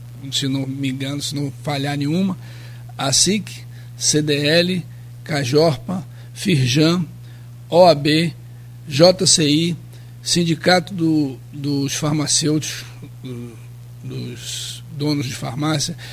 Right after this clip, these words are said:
Sindicato da Construção Civil, Redecon, Sindicato do,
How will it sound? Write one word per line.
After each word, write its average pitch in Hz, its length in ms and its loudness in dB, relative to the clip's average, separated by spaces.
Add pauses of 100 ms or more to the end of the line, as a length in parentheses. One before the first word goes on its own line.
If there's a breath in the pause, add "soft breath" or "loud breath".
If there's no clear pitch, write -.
(120 loud breath)
Sindicato 170 800 2
da 143 300 -2
Construção 151 420 0
Civil, 143 400 0
Redecon, 147 640 0 (560 loud breath)
Sindicato 165 800 2
do, 143 840 0